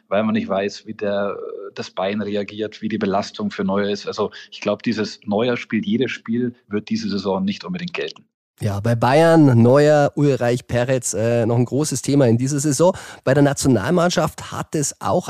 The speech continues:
Speaker 2: einige bewegt, und zwar Manuel Neuer nicht mehr Kapitän. Das hatte Julian Nagelsmann entschieden, haben wir ja auch letzte Folge schon ein bisschen besprochen. Und, äh, Thomas Tuchel und Julian Nagelsmann, wie die zusammenarbeiten,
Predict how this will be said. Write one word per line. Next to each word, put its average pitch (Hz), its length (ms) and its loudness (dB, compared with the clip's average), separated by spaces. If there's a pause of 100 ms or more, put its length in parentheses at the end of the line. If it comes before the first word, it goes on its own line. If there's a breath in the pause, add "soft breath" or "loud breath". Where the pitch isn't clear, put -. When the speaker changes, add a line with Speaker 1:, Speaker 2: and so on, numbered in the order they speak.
Speaker 2:
einige 175 420 -2
bewegt, 165 480 -2
und 127 160 -2
zwar 120 300 2
Manuel 123 360 4
Neuer 123 180 6
nicht 131 240 4
mehr 147 140 4
Kapitän. 127 720 0
Das 117 200 -2
hatte 107 300 -2
Julian 113 360 2
Nagelsmann 120 720 0
entschieden, 117 680 2
haben 110 140 2
wir 113 60 2
ja 107 80 0
auch - 120 -6
letzte 117 300 -2
Folge 117 300 0
schon 120 140 2
ein 117 40 2
bisschen 147 300 0
besprochen. 127 580 2 (460 loud breath)
Und, 170 300 6
äh, 135 260 2 (440)
Thomas 214 400 4
Tuchel 214 460 2 (180)
und 208 400 4
Julian 147 440 4
Nagelsmann, 107 800 -2
wie 170 160 0
die 247 140 -8
zusammenarbeiten, 117 720 -2